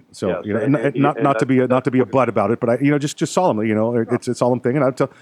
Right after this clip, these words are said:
Speaker 1: listen, have a good Memorial Day and remember the fallen.
Speaker 2: Yes, you know, I, I forget where I heard it from, but something that's always stuck with me is that, you know, your freedom is the most expensive thing that you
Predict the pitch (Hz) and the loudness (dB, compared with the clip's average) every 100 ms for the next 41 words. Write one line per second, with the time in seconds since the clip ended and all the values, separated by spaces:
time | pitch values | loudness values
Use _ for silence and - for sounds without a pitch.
0 | - 196 196 117 - _ - 110 120 160 | -4 -2 0 -2 -6 _ -6 -4 0 0
1 | 202 117 104 95 123 180 - 117 135 123 | 2 2 2 2 0 -2 -6 -2 0 0
2 | 120 139 160 90 76 _ _ _ _ _ | -2 -4 -4 -6 -10 _ _ _ _ _
3 | _ _ _ _ _ _ - 131 - 139 | _ _ _ _ _ _ -4 -2 -2 -10
4 | 139 147 135 120 - 113 113 - - 120 | -6 0 0 -2 -6 -6 -6 -10 -16 -10
5 | 120 131 135 127 107 113 104 - 113 101 | -8 -6 -4 -4 -4 -6 -6 -8 -8 -8
6 | - 120 98 98 98 98 95 - _ - | -12 -10 -10 -4 -4 -4 -6 -14 _ -14
7 | - 127 - 104 - 90 90 101 95 98 | -4 -4 -4 -12 -12 -14 -8 -6 -2 -2
8 | 92 _ _ _ _ _ 120 107 - _ | -2 _ _ _ _ _ -4 -4 -4 _
9 | 117 110 - - 139 135 139 131 - 110 | -8 -6 -6 -4 -2 0 -2 -4 -10 -14
10 | 110 104 110 117 - - - 117 107 107 | -12 -6 -6 -6 -10 -20 -8 -8 -8 -12
11 | - 110 101 95 95 | -10 -10 -8 -10 -14